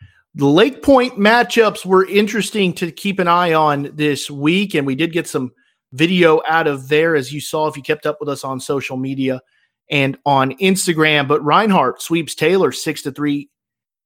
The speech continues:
and then three to two in eleven innings, and then a six four final. Tennessee Wesleyan sweeps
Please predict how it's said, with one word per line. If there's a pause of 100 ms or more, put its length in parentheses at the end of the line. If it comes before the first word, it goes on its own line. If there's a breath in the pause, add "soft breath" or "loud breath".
and
then
three
to
two
in
eleven
innings,
and
then
a
six (120)
four (140)
final. (520)
Tennessee
Wesleyan
sweeps